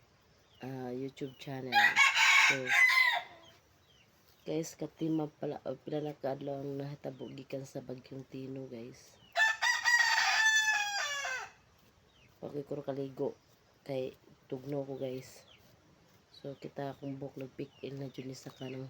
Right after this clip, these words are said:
di na hapit masudlay tungod sa wa ko'y kuro kaligo, guys. Luoy, guys, ang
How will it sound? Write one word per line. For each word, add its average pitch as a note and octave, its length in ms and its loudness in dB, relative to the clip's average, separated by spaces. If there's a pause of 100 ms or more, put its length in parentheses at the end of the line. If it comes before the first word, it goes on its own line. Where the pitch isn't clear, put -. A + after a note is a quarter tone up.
(120)
di C3 220 -10
na C3+ 100 -8 (560)
hapit C3+ 300 -10
masudlay C3+ 500 -6
tungod C3+ 300 -6
sa - 240 -10 (1400)
wa D#3 180 -6
ko'y E3 140 0
kuro E3 240 -6
kaligo, D3+ 320 0
guys. D3 480 -2 (3750)
Luoy, D#3 400 2
guys, D3 240 -2
ang C#3 160 -4